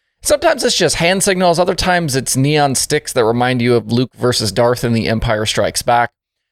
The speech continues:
They let their drivers know gaps to competitors, which lanes are the best, and whatever else they can relay. And last night at Lincoln, with Brandon Sheppard reeling him in quick, Hudson O'Neal suddenly jumped from the top to, uh, from the bottom to the top late in the feature and ended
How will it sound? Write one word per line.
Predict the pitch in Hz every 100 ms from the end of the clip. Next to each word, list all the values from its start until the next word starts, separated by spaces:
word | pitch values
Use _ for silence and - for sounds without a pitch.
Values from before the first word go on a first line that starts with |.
| _ -
They | 226
let | 247
their | 220
drivers | 202 208 196 160
know | 170 147
gaps | 127 135 -
to | 120
competitors, | - 107 - 180 170 170 165 165 147
which | 156 -
lanes | 110 135 143 135
are |
the | 123
best, | 120 120 123 117
and | 107
whatever | 123 127 113
else | 110 107 -
they | 107
can | - 110 110
relay. | 113 107 107 107 _ _ _ _ _ -
And | 233
last | 277 262
night | 240
at | 226
Lincoln, | 240 214
with | 196 151
Brandon | 175 226 269
Sheppard | 233 214 196 170
reeling | 165 180 180
him | 156
in | 131
quick, | - 160
Hudson | - 170 208 247 254
O'Neal | 220 170 156
suddenly | 123 - - 165 226 226 226
jumped | 139 151 131
from | - 127
the | 117
top | - 143 143 - -
to, | - 135 120
uh, | 92 90 123
from | 113 143
the | 117
bottom | 131 147 143
to | 143
the | 117
top | - 131 123
late | 117 120 -
in | 113
the | 107
feature | 139 135 147 101
and | 120
ended | - 135 131 113